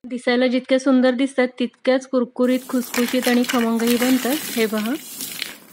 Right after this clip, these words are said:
आणि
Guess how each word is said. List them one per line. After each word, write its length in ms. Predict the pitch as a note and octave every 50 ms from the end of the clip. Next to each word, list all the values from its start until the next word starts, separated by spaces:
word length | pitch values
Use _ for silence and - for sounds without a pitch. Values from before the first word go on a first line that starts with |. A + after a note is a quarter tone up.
| - - - - - - - - - - - - - - - - - - - - - - - - - - - - - - - _ _ _ _ _ _ _ _ _ _ _ _ _ _ - - _ - - - - - - - - - - _ _ _ _ _ _ _ _ _ _ _ _ _ _ _ _ _ -
आणि 160 | G#3 A3